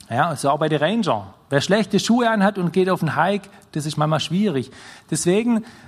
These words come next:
sind es tatsächlich Schuhe sehr wichtig. Aber was hat es mit Bereitschaft zu tun? Wieso dann Bereitschaft? Wieso steht die Bereitschaft als Bild für, für diese Schuhe? Ja?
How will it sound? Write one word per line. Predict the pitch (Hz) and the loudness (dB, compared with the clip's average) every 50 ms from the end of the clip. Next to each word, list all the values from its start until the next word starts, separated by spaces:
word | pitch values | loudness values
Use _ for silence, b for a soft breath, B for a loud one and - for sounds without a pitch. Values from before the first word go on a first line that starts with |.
| B B | B B
sind | - - 196 208 208 196 | -6 -2 0 0 0 0
es | 196 175 165 - - - | -2 -4 -4 -6 -10 -8
tatsächlich | - 139 139 160 175 - 202 202 196 - - - - - - | -4 0 0 0 0 0 -2 -2 -2 -2 -4 -6 -6 -6 -6
Schuhe | - - - 165 175 208 190 | -4 -2 0 2 2 2 2
sehr | 175 - 175 170 160 | 2 2 0 2 2
wichtig. | 185 262 247 - - - 151 - - - | 2 2 0 0 -2 -4 -4 -4 -4 -4
Aber | 151 147 165 160 | -2 -2 -2 -2
was | 170 180 - - | -2 -2 -2 -2
hat | 185 175 | -4 -4
es | 165 - | -4 -4
mit | - 175 175 | -4 -4 -2
Bereitschaft | 170 156 135 143 175 226 214 - - 156 127 - - | -2 -2 -2 -2 -4 -4 -4 -4 -4 -4 -4 -4 -4
zu | - 123 | -6 -6
tun? | - - - 104 101 95 92 87 - - _ _ _ _ _ _ _ _ _ _ _ _ _ _ _ _ _ - | -6 -6 -6 -6 -6 -6 -8 -10 -14 -20 _ _ _ _ _ _ _ _ _ _ _ _ _ _ _ _ _ -4
Wieso | 135 151 147 - 185 208 214 | -2 -2 0 0 0 0 2
dann | 202 196 170 | 0 0 0
Bereitschaft? | 151 165 143 143 143 190 226 190 - - 120 107 - - 147 151 151 | 0 0 0 0 0 0 -2 -4 -2 -2 -2 -2 -4 -8 -14 -12 -10
Wieso | 131 135 - 180 196 | -10 -6 -4 -2 -4
steht | 185 - - 196 185 190 - | -2 -2 -2 -2 -2 -2 -2
die | 165 160 | -4 -4
Bereitschaft | 143 143 147 127 113 123 147 190 190 - 190 180 - - | -4 -4 -4 -2 0 0 0 -2 -2 -4 -4 -4 -4 -4
als | - 147 127 - | -6 -6 -6 -6
Bild | - - 156 190 220 226 - - B B B B B B | -2 0 2 2 2 0 -4 -8 B B B B B B
für, | - - 143 143 151 147 | -2 0 0 0 0 -4
für | - - - 147 143 | -6 -6 -2 -2 -2
diese | 156 160 139 170 170 | -2 -2 -2 -2 -2
Schuhe? | 170 - 208 220 220 160 117 101 95 101 - b b b b b b b b b b b b b b b b _ _ - | 0 0 0 2 2 0 -2 -4 -8 -12 -20 b b b b b b b b b b b b b b b b _ _ -6
Ja? | 113 117 143 185 | -2 -2 0 -2